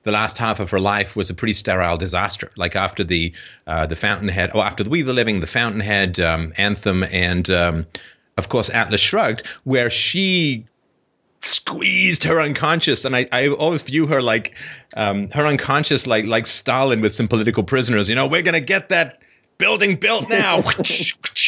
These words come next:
Speaker 1: You know, thirteen years of grinding away at her unconscious to force it to produce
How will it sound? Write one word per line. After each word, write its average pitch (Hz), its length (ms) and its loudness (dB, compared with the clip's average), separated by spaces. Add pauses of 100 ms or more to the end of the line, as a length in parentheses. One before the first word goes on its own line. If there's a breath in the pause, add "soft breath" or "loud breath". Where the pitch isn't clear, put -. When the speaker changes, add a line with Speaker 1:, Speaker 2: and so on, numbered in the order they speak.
(140)
Speaker 1:
You 156 100 -4
know, 143 120 2
thirteen 175 580 0
years 165 320 2
of 127 140 0
grinding 165 520 0
away 151 220 4
at 139 80 2
her 135 120 0
unconscious 135 580 0
to - 80 -4
force 156 360 0
it 120 100 -2
to - 80 -10
produce 127 480 2